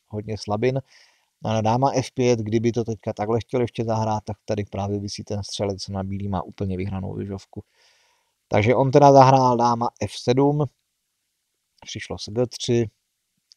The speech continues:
a bere G pět. No a tady ještě teďka zahrál velmi hezky Ván čtyřicátý sedmý tah C šest, no a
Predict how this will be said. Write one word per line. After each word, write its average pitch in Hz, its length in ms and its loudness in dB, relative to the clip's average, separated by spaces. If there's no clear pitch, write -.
a 80 180 -6
bere 117 260 0
G 113 220 2
pět. 110 300 -4
No 101 100 0
a 101 40 -2
tady 117 200 2
ještě 123 260 2
teďka 113 320 -4
zahrál 110 400 -2
velmi 117 280 0
hezky 110 560 -4
Ván 104 300 -2
čtyřicátý 104 640 -6
sedmý 101 320 -8
tah - 280 -8
C 95 220 -6
šest, - 400 -8
no 95 220 -10
a 95 160 -4